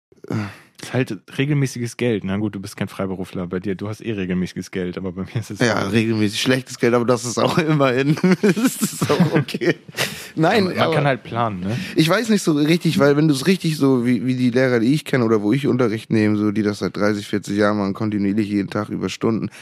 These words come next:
Speaker 1: ich weiß nicht, ob das was für mich wäre.
Speaker 2: Nee.
Speaker 1: Ich könnte so ein, zwei Schüler, mit denen ich gut klarkomme, kann ich, kein Problem so. Aber ich weiß nicht, ob ich da eigentlich irgendwann
Speaker 2: Ich mache einen Tag die Woche, das reicht völlig.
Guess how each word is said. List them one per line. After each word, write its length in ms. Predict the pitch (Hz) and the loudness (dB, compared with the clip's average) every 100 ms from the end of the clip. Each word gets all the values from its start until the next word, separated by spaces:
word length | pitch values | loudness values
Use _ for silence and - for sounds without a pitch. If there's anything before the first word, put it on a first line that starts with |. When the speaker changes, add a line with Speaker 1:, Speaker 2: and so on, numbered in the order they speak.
| - | -4
Speaker 1:
ich 40 | |
weiß 140 | 98 117 | 0 0
nicht, 100 | 110 | 0
ob 100 | 87 | -2
das 180 | 101 104 | -4 -4
was 120 | 104 | -4
für 120 | - | -2
mich 180 | 107 107 | -2 0
wäre. 200 | 104 95 | 0 -2
Speaker 2:
Nee. 200 | 101 98 | -4 -2
Speaker 1:
Ich 100 | 98 | 0
könnte 180 | 98 143 | 2 2
so 100 | 143 | 2
ein, 180 | 120 131 | 2 2
zwei 240 | - 131 | 0 0
Schüler, 240 | 123 147 143 | 0 2 2
mit 160 | 123 | 2
denen 120 | 123 120 | 0 -2
ich 60 | |
gut 140 | - 110 | -4 -4
klarkomme, 320 | 147 165 127 | 0 0 -2
kann 180 | 127 147 | 0 0
ich, 140 | 131 - - | 0 -6 -14
kein 180 | - 151 | -4 -2
Problem 480 | 147 123 143 127 120 | -2 0 2 2 2
so. 260 | 110 113 156 _ _ _ _ | 0 -2 -2 _ _ _ _
Aber 180 | - 117 | -6 -2
ich 100 | 117 | 0
weiß 180 | 123 123 | 0 0
nicht, 120 | 127 | 0
ob 120 | 98 101 | -2 -2
ich 100 | - | -2
da 160 | 101 | 0
eigentlich 320 | 82 113 110 | 0 -2 -4
irgendwann 440 | - 113 104 95 113 - _ _ _ _ _ _ - | -4 -2 -2 -2 -6 -14 _ _ _ _ _ _ -14
Speaker 2:
Ich 100 | - | -8
mache 180 | 98 | -6
einen 140 | 92 104 | -2 -2
Tag 160 | - 95 | -4 -6
die 140 | 92 | -4
Woche, 220 | 90 101 | -2 -2
das 200 | 92 82 | -4 -4
reicht 180 | 90 95 | -8 -10
völlig. 340 | - 92 85 | -8 -6 -6